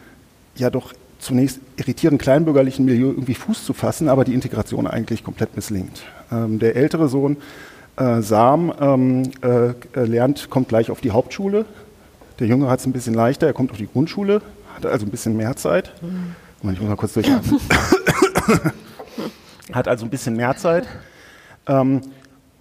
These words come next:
Speaker 1: und anhand von Sam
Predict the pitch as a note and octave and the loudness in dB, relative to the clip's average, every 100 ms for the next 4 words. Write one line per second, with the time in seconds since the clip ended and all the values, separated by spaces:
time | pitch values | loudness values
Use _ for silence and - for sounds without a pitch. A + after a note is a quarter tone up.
0 | _ _ _ _ _ _ _ _ D#3+ D#3 | _ _ _ _ _ _ _ _ 0 0
1 | - C#3 C3+ A#2+ D3+ - C#3 B2+ - A#2+ | 2 2 2 0 -2 0 0 0 -2 -2
2 | A#2 D#3+ E3+ | 2 2 0